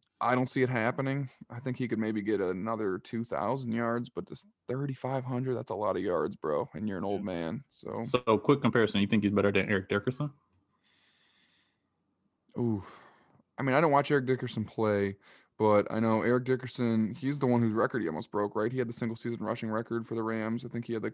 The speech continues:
Speaker 1: twenty-one hundred yards or something like that in a season. I know he was really good. I didn't watch him play, so I don't really think it's my place to say. But if I had to put my money on the two,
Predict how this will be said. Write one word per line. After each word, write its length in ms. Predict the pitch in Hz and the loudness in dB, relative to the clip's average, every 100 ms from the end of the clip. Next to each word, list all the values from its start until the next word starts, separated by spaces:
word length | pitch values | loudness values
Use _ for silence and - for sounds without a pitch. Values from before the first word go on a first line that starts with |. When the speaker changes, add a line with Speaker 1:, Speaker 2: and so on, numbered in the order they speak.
| _ | _
Speaker 1:
twenty-one 480 | - 113 117 110 120 | -10 -4 -2 0 -2
hundred 320 | 117 110 110 | -2 -6 -2
yards 360 | 110 107 110 110 | 0 2 0 -2
or 40 | |
something 240 | 123 113 113 | -8 -6 -4
like 140 | 113 | -2
that 160 | 117 117 | -2 -2
in 100 | 117 | -2
a 40 | |
season. 500 | - 117 113 117 113 - _ _ _ _ - 117 | -4 -4 -2 -2 -4 -6 _ _ _ _ -8 2
I 60 | |
know 140 | 113 139 | 6 8
he 100 | 127 | 6
was 120 | 110 | 6
really 180 | 123 107 | 4 6
good. 460 | 120 131 120 113 - | 6 6 6 2 -4
I 100 | 110 | -2
didn't 140 | 117 113 | -2 0
watch 200 | 120 110 | -2 -4
him 100 | 110 | -6
play, 360 | 113 113 117 | -2 0 0
so 140 | 123 101 | 0 -2
I 40 | |
don't 200 | 110 92 | -2 -4
really 200 | 107 104 | -4 -4
think 200 | - 95 | -4 -6
it's 140 | 120 110 | -4 -4
my 120 | 101 | -4
place 300 | - 110 - | -2 -2 -2
to 80 | - | -6
say. 460 | - 117 117 123 - _ _ | -2 0 0 -4 -8 _ _
But 500 | 104 101 90 76 71 - _ _ _ _ _ - | 0 2 2 2 0 -6 _ _ _ _ _ -14
if 180 | 135 113 | -8 -4
I 100 | 107 | -2
had 80 | 107 | -2
to 40 | |
put 140 | 104 143 | -6 -4
my 160 | 95 | -4
money 540 | 90 104 107 113 117 113 | -2 -2 0 0 0 -2
on 140 | 110 | -2
the 80 | 117 | -4
two, 520 | - 123 131 131 | -4 -2 -2 -4